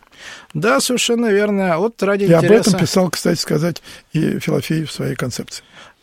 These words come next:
Speaker 1: А, абсолютно с вами согласен. Кстати, хотел сказать, что в, эм, э, Втором Риме,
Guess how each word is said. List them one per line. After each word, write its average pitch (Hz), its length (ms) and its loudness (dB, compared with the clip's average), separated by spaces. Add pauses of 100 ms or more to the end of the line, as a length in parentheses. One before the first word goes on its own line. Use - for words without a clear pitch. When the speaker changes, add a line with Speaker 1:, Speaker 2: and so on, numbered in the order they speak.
(120)
Speaker 1:
А, 151 1000 -2
абсолютно 165 440 0
с - 80 -2
вами 160 160 2
согласен. 190 640 0
Кстати, 196 320 -4
хотел 185 340 -2
сказать, 165 380 0
что - 280 -2 (360)
в, 143 220 -2
эм, 151 1300 2
э, 127 500 -8 (180)
Втором 208 520 6
Риме, 240 600 2